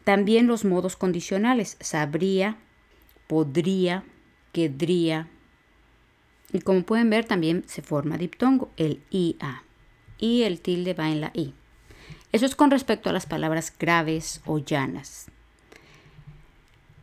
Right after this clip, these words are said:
No espero que se aprendan todas las reglas de memoria, pero por lo menos para que sepamos a qué se refiere el acento, cuáles son algunas reglas. Y la mejor manera de aprenderlo, obviamente, es leyendo, viendo o ubicando dónde se,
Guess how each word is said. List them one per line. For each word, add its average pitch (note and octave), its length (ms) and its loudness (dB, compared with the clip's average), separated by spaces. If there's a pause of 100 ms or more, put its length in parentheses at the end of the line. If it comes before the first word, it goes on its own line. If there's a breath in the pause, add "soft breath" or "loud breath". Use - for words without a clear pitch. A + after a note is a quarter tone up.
(360)
No G#3+ 140 6
espero A#3 400 4
que G3+ 80 0
se - 80 -4
aprendan D#3+ 380 2
todas F#3 180 2
las F#3 140 0
reglas F#3 240 0
de G#3 80 2
memoria, A3 480 4
pero F#3 160 -2
por F3 120 -6
lo F3 60 -2
menos G3+ 220 -4
para E3+ 220 -6
que - 120 -14
sepamos E3 880 0
a D#3+ 80 -12
qué - 120 -10
se E3+ 140 -6
refiere D#3 360 -2
el D#3 100 -2
acento, F#3 480 -2
cuáles D#3 180 -2
son D#3+ 120 -2
algunas D3 380 -4
reglas. F#3+ 540 0 (460 loud breath)
Y A3+ 120 4
la A3 100 6
mejor G#3 280 0
manera A#3 360 4
de G#3 80 2
aprenderlo, G3+ 580 0
obviamente, E3+ 560 -2
es D#3 160 -8 (100)
leyendo, F3 800 -2 (680)
viendo F3 460 2
o E3 100 -2
ubicando D#3+ 480 2
dónde D#3+ 240 4
se, D#3 180 -4